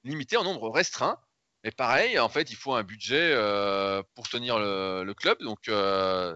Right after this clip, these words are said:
il faut encore une fois soixante-dix personnes. Et je vois bien que les initiatives Patreon ne marchent pas des masses. À en voir mon Leadercast, que, où j'en suis à deux cents épisodes, donc mon autre podcast, où c'est toujours difficile d'avoir, euh, cent Patreon, cent personnes qui soutiennent activement le podcast à deux euros par mois.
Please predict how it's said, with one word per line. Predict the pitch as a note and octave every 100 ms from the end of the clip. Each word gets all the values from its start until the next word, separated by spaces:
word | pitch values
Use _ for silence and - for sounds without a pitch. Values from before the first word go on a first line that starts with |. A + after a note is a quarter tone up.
| - _ _ _ _ -
il | -
faut | B2 C3+
encore | A2+ A2
une | G#2+
fois | C#3
soixante-dix | - - B2+ A2+
personnes. | C#3 - D3 F#3+
Et | -
je | A#2
vois | G#2+ G#2
bien | C3 D#3
que | - C3+ D3 - _ _ _ -
les | B2 D#3+ D#3+ C3
initiatives | C#3 C#3 - C3
Patreon | - A#2 C3+ D3 B2
ne | C3+
marchent | C3+ B2 -
pas | A#2
des | G#2
masses. | A2+ G#3+ - - -
À | A#2+ A#2
en | A2+
voir | A#2+ C3+ A#2+
mon | B2
Leadercast, | C#3 C3 - C#3+ C3 - - _ _ _
que, | - A2+
où | A2 A2
j'en | A2+
suis | - A#2+
à |
deux | G2+ A2+
cents | - A#2+
épisodes, | A#2 A#2+ F3 -
donc | G2+ -
mon |
autre | B2 -
podcast, | - G#2+ D#3+ A#3+ - _ _ _ -
où | E3 G3
c'est | -
toujours | - D#3+
difficile | B2 - D#3+ E3+
d'avoir, | G#2 B2+ E3 D3+ A2
euh, |
cent | - F#3
Patreon, | - - A#2+ E3+
cent | - G3
personnes | D3 F3+
qui | -
soutiennent | A#2 D3+
activement | B2+ C3 D3
le |
podcast | A#2+ - F#3+ - -
à | C#3
deux | C3+ A#3 E3+
euros | G3 G#3+
par | E3+
mois. | C3 G2+